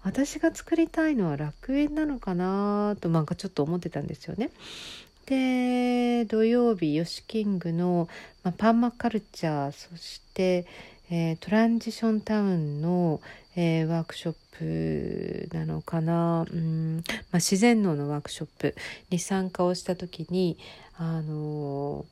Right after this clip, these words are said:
自然農、まあ、パーマカルチャー、自然農とは楽園作りだっ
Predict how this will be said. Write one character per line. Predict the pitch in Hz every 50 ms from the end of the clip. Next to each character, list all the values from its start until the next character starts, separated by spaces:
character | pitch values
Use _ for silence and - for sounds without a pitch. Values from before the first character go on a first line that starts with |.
| _ _ _
自 | - - - 190 185 175
然 | 175 277 339 349 330 311 277
農、 | 233 214 190 175 165 160 151 147 143 139 - _ _ _ _ - -
ま | 175 160
あ、 | - - - - _ _
パ | - 233
ー | 254 269 285 294
マ | 285 302 294
カ | - - 294
ル | 277 262
チ | 233 - - -
ャ | 170
ー、 | 156
自 | 147 - - - 180
然 | 175 240 254 269 269 269 254
農 | 226 202 185 170 156
と | - - 165 156 160
は | 180 185 185 180 - - - - - - - - _ - -
楽 | - 170 160 - - - - 262
園 | 294 320 339 349 349 339 339 330
作 | - 330 330 - - 269
り | 226 202 175
だ | 175 156
っ | 147